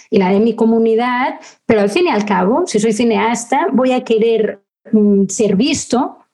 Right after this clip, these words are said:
allá, ¿no? A ese, es-, es-, ese sistema que nos hemos montado todos, en donde todos queremos, eh, mostrar nuestras películas en Cannes o en Berlín o en...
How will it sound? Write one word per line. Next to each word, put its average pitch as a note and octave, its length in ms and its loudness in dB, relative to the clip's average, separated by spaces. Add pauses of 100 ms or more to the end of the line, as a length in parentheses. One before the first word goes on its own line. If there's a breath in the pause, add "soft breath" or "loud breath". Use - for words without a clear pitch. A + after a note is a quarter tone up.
(160)
allá, F3+ 540 -2 (240)
¿no? A3 180 0
A G3 160 -2
ese, G3+ 300 -2 (180 loud breath)
es-, G#3+ 200 -2
es-, G#3+ 240 -2
ese B3 240 -2
sistema B3+ 440 -2
que F#3 60 -2
nos F3+ 140 -2
hemos G3 180 0
montado G#3 440 0
todos, A3+ 300 0
en G3 100 -2
donde F3+ 360 -4
todos F#3+ 220 0
queremos, G3+ 400 0 (280)
eh, - 140 -2
mostrar G3 400 0
nuestras G3 260 -2
películas G#3 480 0
en F#3+ 260 2
Cannes G#3+ 440 0
o G3+ 100 0
en F#3 120 0
Berlín G#3+ 760 0
o G#3 100 2
en... F3+ 180 -2